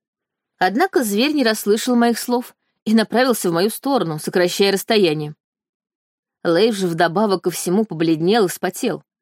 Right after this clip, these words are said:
Старался улыбаться, сохраняя спокойствие, но ничего не получалось. "Священные звери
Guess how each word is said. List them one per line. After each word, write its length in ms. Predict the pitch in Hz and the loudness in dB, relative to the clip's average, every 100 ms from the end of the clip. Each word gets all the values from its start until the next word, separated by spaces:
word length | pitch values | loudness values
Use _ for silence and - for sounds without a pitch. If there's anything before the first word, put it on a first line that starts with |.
| _ _ _ _ _ - | _ _ _ _ _ -10
Старался 480 | - 233 311 - | -2 0 0 0
улыбаться, 560 | 170 175 220 330 247 175 | 0 0 0 0 -2 -6
сохраняя 420 | - 185 180 233 | -6 0 2 2
спокойствие, 720 | - 190 - 277 - 214 170 - _ - | 0 -2 0 -2 0 0 0 -2 _ -4
но 100 | 208 | 2
ничего 340 | 226 - 247 | 2 2 4
не 120 | 220 226 | 4 2
получалось. 720 | 240 247 - 175 160 - - _ _ _ _ _ _ _ _ _ _ | -2 -2 0 -2 -2 -8 -16 _ _ _ _ _ _ _ _ _ _
"Священные 840 | - - 165 - 226 202 185 175 175 | -12 -8 -6 -2 2 2 4 2 0
звери 520 | 170 208 349 185 | 0 2 4 4